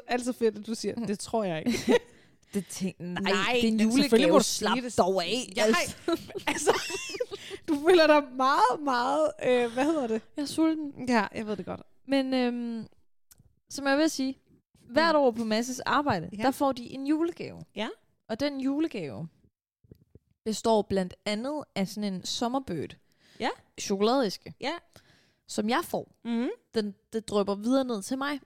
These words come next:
Speaker 1: Ja.
Speaker 2: Og jeg vil bare gerne sige, den vil jeg, jeg vil gerne anbefale den æske.
Speaker 1: Ja, ja, ja, lækkert
Speaker 2: Den er
Speaker 1: jo.
Speaker 2: fucking god.
Speaker 1: Ja. Det, jeg havde, øh, en tidligere chef, der altid, øh, gav det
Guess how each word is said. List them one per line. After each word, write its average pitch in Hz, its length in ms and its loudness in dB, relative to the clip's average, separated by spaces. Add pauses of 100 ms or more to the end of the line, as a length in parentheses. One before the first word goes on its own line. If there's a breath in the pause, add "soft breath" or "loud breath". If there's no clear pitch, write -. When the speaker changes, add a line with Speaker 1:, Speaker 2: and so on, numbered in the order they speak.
Speaker 1:
Ja. 240 80 -8 (280)
Speaker 2:
Og - 320 -20
jeg 233 60 6
vil 240 40 4
bare 233 140 4
gerne 226 140 -2
sige, 233 320 -2 (140)
den 240 180 2
vil 220 60 4
jeg, 196 120 2 (100)
jeg 226 140 0
vil 233 120 2
gerne 190 240 0
anbefale 175 420 -6
den 165 160 -8 (200)
æske. 185 200 -2
Speaker 1:
Ja, 349 80 -2 (300)
ja, 247 60 -2 (100)
ja, 190 60 -10
lækkert 170 220 -4
Speaker 2:
Den 202 100 2
er 196 40 2
Speaker 1:
jo. 214 60 0
Speaker 2:
fucking 180 400 -2
god. 170 120 -6
Speaker 1:
Ja. 269 80 -8 (480 loud breath)
Det, 254 180 0
jeg 233 100 -10
havde, 262 540 -8
øh, 214 100 -10
en 220 120 -10
tidligere 277 300 -10
chef, 285 400 -8
der 208 80 -6
altid, 226 560 -10
øh, 185 200 -8 (140)
gav 240 220 -2
det 196 240 -8